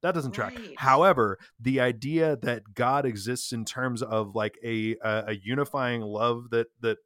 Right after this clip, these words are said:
Speaker 1: um, that surrounds and, uh, and, and penetrates the universe, um,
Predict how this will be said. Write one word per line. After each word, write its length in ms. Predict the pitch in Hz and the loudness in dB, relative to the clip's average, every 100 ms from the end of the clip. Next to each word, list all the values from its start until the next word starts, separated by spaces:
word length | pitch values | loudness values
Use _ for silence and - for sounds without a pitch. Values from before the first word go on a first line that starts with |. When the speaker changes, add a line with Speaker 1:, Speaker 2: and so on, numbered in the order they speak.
| - | -8
Speaker 1:
um, 380 | 107 98 95 92 | -4 -4 -6 -6
that 120 | 110 - | -6 -6
surrounds 720 | - 120 104 110 113 113 107 | -8 -6 -4 -2 -2 -4 -8
and, 340 | 123 107 101 98 | -8 -8 -8 -10
uh, 360 | 104 98 95 92 - | -6 -4 -4 -8 -10
and, 180 | 104 98 | -14 -12
and 180 | 101 92 | -16 -14
penetrates 500 | - 120 - 123 113 | -8 -8 -6 -8 -10
the 120 | 110 | -10
universe, 500 | 104 113 120 127 127 - - - _ - | -8 -6 -4 -4 -6 -12 -20 -20 _ -4
um, 480 | 110 98 90 90 | -2 -2 -6 -12